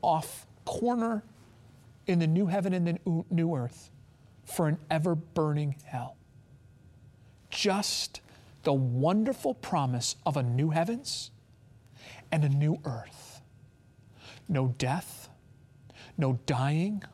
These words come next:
no pain, no sorrow, no separation. Everything is made new. So how is it that you could have an ever-burning hell where people agonize in pain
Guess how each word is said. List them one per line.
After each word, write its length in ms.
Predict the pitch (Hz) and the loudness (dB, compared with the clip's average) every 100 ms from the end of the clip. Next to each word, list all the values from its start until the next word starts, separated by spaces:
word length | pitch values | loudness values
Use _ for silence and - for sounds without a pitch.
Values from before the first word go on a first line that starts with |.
| - - - - - - - | -20 -20 -20 -20 -20 -16 -2
no 140 | 143 | 0
pain, 680 | 123 - - 160 170 202 208 - - - - - - - | 0 -2 -2 0 0 -2 -4 -12 -20 -20 -20 -20 -20 -4
no 160 | 147 135 | 0 2
sorrow, 840 | - - - 156 170 202 220 220 - - - - - | 2 2 2 2 2 0 -2 -8 -14 -20 -20 -20 -2
no 180 | 170 190 | 0 2
separation. 840 | - 190 - 180 180 180 - 190 - - - - | 0 -2 -4 -4 -2 -4 -10 -14 -20 -18 -18 -2
Everything 580 | 190 196 262 208 247 226 - | 0 2 0 0 0 -2 -2
is 160 | 165 | -4
made 320 | 185 190 190 | 0 0 0
new. 380 | 175 185 175 139 - - - - - - - - - - - - - - - | 0 0 0 -4 -12 -20 -20 -20 -20 -20 -20 -20 -20 -20 -20 -20 -20 -20 -8
So 240 | - 185 | -4 -2
how 340 | - - 226 | -2 -4 -2
is 160 | 220 160 | -2 -4
it 200 | - - - - - - - - - - - | -8 -16 -20 -20 -20 -20 -20 -20 -20 -20 -2
that 120 | 180 | 2
you 140 | 208 | 2
could 140 | 170 165 | 2 2
have 200 | 165 156 | 2 0
an 100 | 135 - | -2 -2
ever-burning 560 | 180 220 247 262 254 247 | -2 0 0 -2 0 -2
hell 480 | - 254 135 143 - - - - | -2 -4 -2 -6 -10 -20 -20 0
where 180 | 175 175 | 4 4
people 520 | - - 247 294 302 - | 2 0 0 0 0 0
agonize 560 | 214 254 269 254 247 214 | 0 2 2 2 2 2
in 140 | 196 | 2
pain 580 | - 262 240 170 175 | 0 2 2 2 2